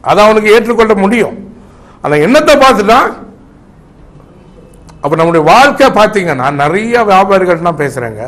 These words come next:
நிறைய ஊழியக்காரர்களுக்கு அவங்க என்ன யோசிக்கிறாங்க? கொஞ்சம் செழிப்பு வந்தவொடனே, சொல்லுங்க, செழிப்பு வந்தவொடனே இந்த மாடு அப்படியே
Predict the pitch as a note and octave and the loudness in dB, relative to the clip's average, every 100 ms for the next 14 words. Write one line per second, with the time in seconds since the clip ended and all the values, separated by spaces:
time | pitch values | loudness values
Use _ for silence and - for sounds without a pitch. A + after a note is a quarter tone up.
0 | - - - - C3 E3 A3 F#3+ F3+ F#3 | -16 -20 -20 -10 -6 -2 0 2 2 0
1 | - C#3 A#2+ A#2+ A2+ - - - - - | -4 -6 -6 -10 -12 -16 -20 -20 -20 -20
2 | - D#3 E3+ A3+ D#4+ C#4 A#3+ B3 F#3+ C#3+ | -6 -2 0 0 2 2 2 2 2 0
3 | D#3 E3+ F3 E3 F#3 A3 C#4+ C#4+ C4 G#3+ | -2 -4 -4 -4 0 2 2 2 2 2
4 | G#3 F#3+ F3+ D3 G3 F3 F3+ G3+ F#3+ F#3 | 2 0 0 -2 -4 -2 -2 -2 -2 -2
5 | E3 D#3+ D3 A#2+ A#2 F#3 A#3+ - - - | 0 0 -2 -4 -2 -2 -2 -6 -16 -16
6 | - - - - F3 A#3+ B3 A#3 C4 B3 | -18 -18 -18 -6 -2 2 2 4 4 4
7 | A3+ | 2